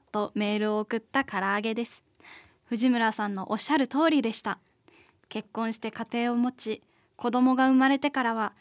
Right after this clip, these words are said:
生活のために仕事、仕事で、いや、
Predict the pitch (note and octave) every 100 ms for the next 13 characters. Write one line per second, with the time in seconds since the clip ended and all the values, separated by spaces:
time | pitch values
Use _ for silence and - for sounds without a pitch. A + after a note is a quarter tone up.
0 | _ _ - A#3+ A#3+ B3 B3+ B3 A#3+ B3
1 | B3+ G#3+ - G#3+ A3 G#3+ B3 A#3+ - G#3
2 | G#3+ G#3+ A3 A3 - _ _ _ _ G#3+
3 | A3 A3